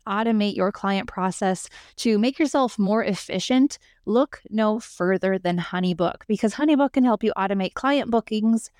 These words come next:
send questionnaires, contracts, and invoices at the right time, and remind your clients of what's happening next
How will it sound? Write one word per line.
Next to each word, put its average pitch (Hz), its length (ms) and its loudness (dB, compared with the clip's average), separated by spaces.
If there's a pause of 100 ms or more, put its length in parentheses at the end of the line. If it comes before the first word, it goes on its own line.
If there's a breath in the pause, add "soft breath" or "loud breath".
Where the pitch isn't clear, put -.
(220 soft breath)
send 269 320 0
questionnaires, 226 680 -2
contracts, 220 640 -2
and 185 240 -4
invoices 208 520 2
at 208 100 -4
the 202 100 -2
right 190 220 -2
time, 196 380 -2 (360 loud breath)
and 190 480 0 (100)
remind 208 380 2
your 226 140 0
clients 190 480 -2
of 180 240 0
what's 202 180 -2
happening 208 480 0
next 185 340 -6